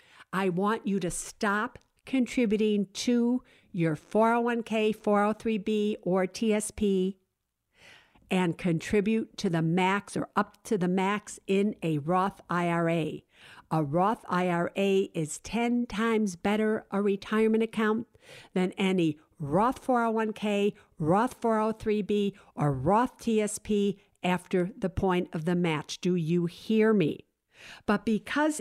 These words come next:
it is so good, there are income limitations that you have got to meet to be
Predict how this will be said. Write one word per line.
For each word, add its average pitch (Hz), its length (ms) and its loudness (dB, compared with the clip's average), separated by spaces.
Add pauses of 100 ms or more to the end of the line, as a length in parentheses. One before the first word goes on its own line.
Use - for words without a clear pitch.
it 247 260 2
is 220 260 2
so - 440 0
good, 294 460 0 (960)
there 226 480 0
are 180 420 -2
income 269 580 0
limitations 247 1300 -2 (580)
that 202 260 -4
you 233 280 0
have 226 300 -8
got 214 360 -4
to 226 160 -4
meet 226 560 -2
to 240 100 -2
be 233 240 -6